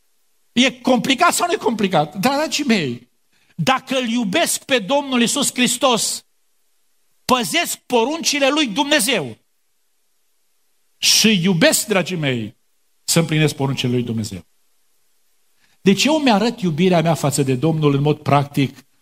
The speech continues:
nu, uh, declarând doar iubire, atunci când sunt cu El, Îl urmez în orice condiții, când împlinesc poruncile Lui. Și știți când mai fac lucrul acesta? Știți?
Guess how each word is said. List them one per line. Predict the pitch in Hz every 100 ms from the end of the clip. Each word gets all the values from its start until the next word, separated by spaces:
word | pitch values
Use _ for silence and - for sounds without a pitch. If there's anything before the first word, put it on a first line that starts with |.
| _
nu, | 139 156 156 151
uh, | 139 131 127 -
declarând | 120 147 139 139 165 139
doar | 127
iubire, | 123 139 139 135 - - _
atunci | - - 190 -
când | 165 147 - _ _ _ _ _ _ _ _
sunt | - - 208 214 -
cu | 180
El, | 151 131
Îl | 135
urmez | 135 156 202 180
în | - 165
orice | 175 -
condiții, | 156 143 127 110 104 92 _ _ _
când | - 165
împlinesc | 160 160 175 -
poruncile | 156 147 - 131
Lui. | 113 98 - _ _
Și | - 139
știți | - 196 190 -
când | - 175 151 _
mai | 147
fac | 139 156
lucrul | 139 143 143
acesta? | 131 127 - 113 - _ _ _ _ _ _
Știți? | - 165 175 -